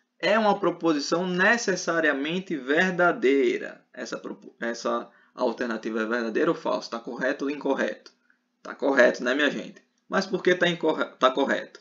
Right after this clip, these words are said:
Pe-, simplesmente pelo fato de que,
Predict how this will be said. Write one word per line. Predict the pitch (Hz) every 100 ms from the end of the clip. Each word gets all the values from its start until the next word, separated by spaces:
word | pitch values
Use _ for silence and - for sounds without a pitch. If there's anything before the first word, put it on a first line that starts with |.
| _ _ _ _ _ _ _ _ _
Pe-, | 131 -
simplesmente | - 185 220 208 135 165 190 -
pelo | 180 175
fato | - 135 -
de | 127 123
que, | - 113 -